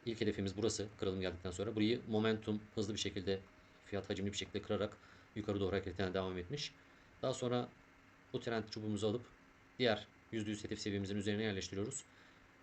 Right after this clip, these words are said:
Bakın hedefin yüzde ellisi, yüzde yüz ellisi ve hedefin yüzde iki yüzü iki seviyede gerçekleşmiş ve ardından düşüş başlamış.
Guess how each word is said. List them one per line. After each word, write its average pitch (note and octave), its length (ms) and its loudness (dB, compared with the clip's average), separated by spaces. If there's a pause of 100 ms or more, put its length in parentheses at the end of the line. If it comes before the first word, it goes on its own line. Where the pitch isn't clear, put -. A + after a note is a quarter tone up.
(340)
Bakın A#2 280 0 (180)
hedefin A2 240 -2
yüzde G#2 260 2
ellisi, G2+ 480 -2
yüzde G#2+ 180 0
yüz G2+ 140 2
ellisi G2+ 340 0
ve A2+ 120 0
hedefin A2+ 340 -2 (240)
yüzde G#2+ 220 0
iki - 180 0
yüzü G#2 200 0 (720)
iki C3 140 -4
seviyede G#2 500 4 (320)
gerçekleşmiş G#2 720 -2 (120)
ve A2+ 200 4 (460)
ardından G#2+ 460 0
düşüş - 260 -2
başlamış. C#3+ 400 -2